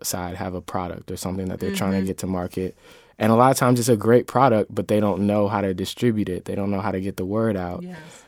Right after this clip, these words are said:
Speaker 1: Um, and so we've actually tried something before that wasn't as, what we think, sophisticated as this.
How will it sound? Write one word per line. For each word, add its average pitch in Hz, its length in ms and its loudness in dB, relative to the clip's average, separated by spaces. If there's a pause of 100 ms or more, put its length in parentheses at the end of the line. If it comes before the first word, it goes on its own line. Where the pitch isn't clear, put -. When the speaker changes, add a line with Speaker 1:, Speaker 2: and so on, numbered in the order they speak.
(220)
Speaker 1:
Um, 92 380 2
and 95 120 0
so 104 220 4
we've 110 220 6
actually 104 300 2
tried 104 340 0
something 98 320 -2
before 101 560 0
that 92 200 0
wasn't 98 340 0
as, 90 380 -4 (100)
what 104 120 -4
we 104 80 2
think, 98 180 -2
sophisticated 98 640 -4
as 90 200 -6
this. 101 360 -2